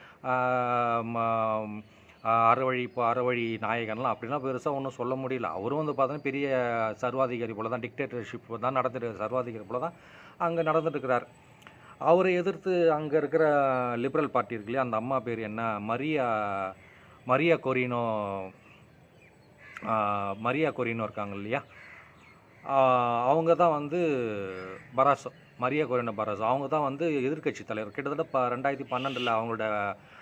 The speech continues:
ஆ, வன்டே வெனிசுலாவா, வென்டே வெனிசுலா, ஆமா, வென்டே வெனிசுலா, அதாவது வென்டேனா, வென்டே வெனிசுலானா வந்து ஸ்பானிஷ் வார்த்தை போல இருக்காது, ஸ்பானிஷ் வார்த்தை. அது ஆங்கில மொழிக்கு வந்து பார்த்தோன்னா, "Come on வெனிசுலா, வா, இப்போ come on இந்தியா"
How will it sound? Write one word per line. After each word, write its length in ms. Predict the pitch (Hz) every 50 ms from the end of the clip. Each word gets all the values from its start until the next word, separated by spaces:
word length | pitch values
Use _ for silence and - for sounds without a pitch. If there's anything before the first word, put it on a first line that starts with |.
| - - - - -
ஆ, 320 | 113 110 110 110 110 110
வன்டே 480 | 104 110 127 147 165 165 - - - 165
வெனிசுலாவா, 720 | 123 135 131 127 117 101 107 107 98 98 95 104 117 117 - - - - - 113
வென்டே 320 | 123 135 160 156 175 160
வெனிசுலா, 400 | 135 120 123 117 98 117 104 95 -
ஆமா, 220 | 120 123 117 107 104
வென்டே 300 | 117 135 143 139 - 165
வெனிசுலா, 320 | 139 131 123 113 101 117
அதாவது 460 | 110 110 117 120 127 127 123 143 143 123
வென்டேனா, 420 | 120 127 139 135 147 135 135 139
வென்டே 240 | 127 127 135 143 156
வெனிசுலானா 460 | 143 131 131 113 117 113 117 113 110
வந்து 360 | 110 123 156 196 196 175 139
ஸ்பானிஷ் 580 | - - - - 180 208 220 190 - - - -
வார்த்தை 420 | 110 104 98 98 95 - - 104
போல 140 | 92 98 98
இருக்காது, 340 | 92 92 - 98 90 - - - 104 95
ஸ்பானிஷ் 400 | - - 131 131 147 139 - -
வார்த்தை. 380 | 120 107 107 101 - - 131 180 208 - - - - - - - - - - - -
அது 220 | - 151 151 160 151
ஆங்கில 360 | 147 160 175 180 170 175 160
மொழிக்கு 380 | 147 143 147 143 135 139 131
வந்து 80 | 120 120
பார்த்தோன்னா, 580 | 110 117 104 147 180 214 214 185 160 139 127 110
"Come 180 | - 143 151 160
on 340 | 160 156 151 147 139 127 120
வெனிசுலா, 440 | 120 117 123 110 101 117 110 113 110 - -
வா, 640 | 156 143 139 135 127 123 120 117 117 113 113 110 101 - - - - - - -
இப்போ 560 | 165 156 151 151 151 147 135 - 156 160 160
come 160 | - 160 160
on 160 | 165 160 156 151
இந்தியா" 320 | 151 147 139 131 135 113